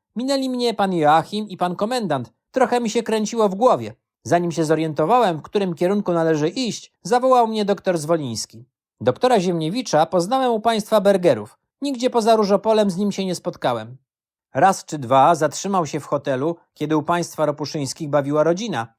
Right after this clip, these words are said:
a z Bergerami nie był już w zbyt zażyłych stosunkach. W niedzielę rzeczywiście nigdzie nie wychodził. Pokojówka mówiła, że narzekał na ból wątroby i leżał w łóżku. Ja z nim nie rozmawiałem.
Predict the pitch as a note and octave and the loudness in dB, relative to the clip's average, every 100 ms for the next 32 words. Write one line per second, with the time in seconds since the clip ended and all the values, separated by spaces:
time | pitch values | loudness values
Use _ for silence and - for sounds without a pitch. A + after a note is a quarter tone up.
0 | - D#3 C#3 D#3 D#3 F3+ C4+ A#3+ F#3 G#3 | 0 0 2 0 2 4 4 2 -2 -4
1 | C4+ A#3 A3 G3+ F3 D3+ D3+ F3 D3+ E3 | -2 0 2 0 -2 -4 -4 -6 -2 -2
2 | D#3 E3+ D3+ D3 - D#3+ A2 G#2 - _ | 0 -2 -2 -6 -6 -8 -8 -14 -16 _
3 | _ _ _ G2+ C#3 D3 D3 D3+ F#3 F#3 | _ _ _ -6 -6 -2 -2 0 0 0
4 | F3+ A3 A#3 - F#3 E3 D3+ D3 C#3 C3+ | -2 -6 -8 -6 -6 -2 -2 -2 -2 -2
5 | A2 G#2+ G#2+ _ _ - C#3+ D3+ G3+ - | -4 -4 -12 _ _ -8 -4 0 -2 0
6 | D#3+ D#3 C3+ C3+ E3 F#3 F3+ D#3+ D3 D#3+ | -2 -2 -2 2 4 4 0 0 0 0
7 | E3 E3 D#3+ D#3+ D#3 D3 D#3 C#3+ C#3+ E3 | 0 0 0 0 0 -2 0 2 2 -2
8 | D3 D3 C#3+ D#3+ A3 G3 - A2+ - _ | 0 0 2 0 0 -6 -8 -14 -14 _
9 | _ - B3+ A3+ A#3+ A3+ A3 G#3 F#3+ F3 | _ -2 2 2 0 -2 0 0 0 0
10 | C#3+ A2+ B2 | 0 -2 -8